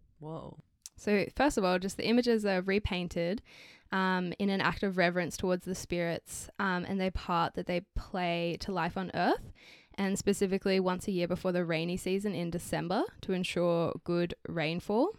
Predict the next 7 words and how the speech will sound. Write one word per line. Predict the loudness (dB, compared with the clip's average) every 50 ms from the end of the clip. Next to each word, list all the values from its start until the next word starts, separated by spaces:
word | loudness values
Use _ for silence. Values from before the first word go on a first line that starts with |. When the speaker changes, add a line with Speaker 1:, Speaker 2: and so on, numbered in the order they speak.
| -10 -12
Speaker 1:
Mm-hmm. | -10 -10 -10 -10 -4 -2
Speaker 2:
And | 0 2
it | 4 4 2
is | 2 0 -2
considered | -2 -2 -2 0 0 2 2 4 4 4 2 2 -2 -8 -20 -20 -20 -20 -20 -16 _ 0
that | 4 4 4 4 2 0
repainting | -2 -2 0 2 2 2 2 0 -2 -4 -4 -2 -2 -2 -4 -4 -4 -4 -4 -4